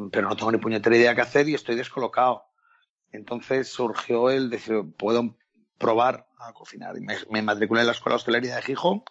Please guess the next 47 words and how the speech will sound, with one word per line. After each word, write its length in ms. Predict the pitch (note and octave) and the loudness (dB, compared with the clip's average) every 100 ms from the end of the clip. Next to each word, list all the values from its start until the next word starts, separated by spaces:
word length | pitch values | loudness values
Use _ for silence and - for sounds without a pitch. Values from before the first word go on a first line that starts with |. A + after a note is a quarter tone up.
| _ _ - - - _ _ | _ _ -20 -20 -20 _ _
estudié 360 | - - A2 A2 | -20 -10 -4 -4
un 100 | A2+ | -4
cursito 480 | - A2+ - A2+ A2+ | -6 -4 -6 -2 -2
muy 140 | A2+ | 0
rápido 500 | A2 C#3 C3+ A#2 A2 | 0 0 0 -4 -4
de 420 | G#2+ G#2+ G#2+ G#2+ G#2 | -6 -6 -6 -6 -4
dos 300 | A2 A#2 C3+ | -2 0 0
años, 300 | C3+ C#3 A2+ | 0 -2 -4
de 40 | |
un 60 | A#2 | -4
año 160 | A#2 | -2
y 40 | B2 | -2
medio 320 | B2+ A#2 G#2+ | 0 0 -2
de, 380 | G#2+ G#2+ G#2+ A2 _ _ _ _ _ | -8 -8 -12 -16 _ _ _ _ _
de, 880 | - A2+ G#2 G#2 G#2+ G#2 G#2 G#2+ G#2+ | -10 -2 2 4 2 0 -6 -6 -6
eh, 40 | G#2 G2+ - _ - - - | -4 -6 -10 _ -20 -14 -6
su-, 180 | - A#2 | 4 6
un 160 | A#2 | 6
curso 220 | A#2+ A#2+ | 4 2
superior 380 | A2+ A2 A#2+ B2 | 2 2 4 4
de 80 | A#2+ | 2
cocina, 380 | B2 - E3+ D#3 | -2 0 0 -2
porque 340 | G#2 A2+ G#2+ - _ _ | -4 -4 -4 -8 _ _
al, 260 | F#2+ G#2 G#2 | -2 -2 -2
al 100 | G#2 | -2
venir 200 | A2+ A#2+ | -2 0
de 60 | B2 | 0
la 80 | B2 | 2
universidad 420 | A#2+ A2+ C3 B2 | 0 -2 -2 -2
podía 180 | A#2 A#2 | -2 -4
acceder 280 | A#2+ B2 A#2+ | -2 -2 -4
a 40 | |
ese 180 | A#2+ A#2 | -6 -8
curso, 400 | D3 D3 G#3 - _ - - - - _ | -8 -6 -10 -12 _ -20 -20 -20 -20 _
y 100 | C3 | 2
luego 220 | A#2+ A#2+ | 4 4
lo 80 | C3 | 2
que 100 | B2+ | -2
me 80 | B2+ | -6
dediqué 280 | A2+ G#2 A#2+ | -6 -6 -10
fue 280 | - C3 C3 | -4 2 2
a 80 | |
rodar 460 | C#3 B2+ A#2+ A#2+ B2+ | 2 -2 -2 -2 -2
por 180 | C3+ C3 | -4 -4
los 260 | C#3 C3+ C#3 | -4 -6 -8
mejores 320 | B2 C3+ C3+ | -2 -2 -2
restaurantes, 720 | C#3 C#3 C#3+ C#3+ D#3+ D#3 | -2 -2 -2 -4 -8 -10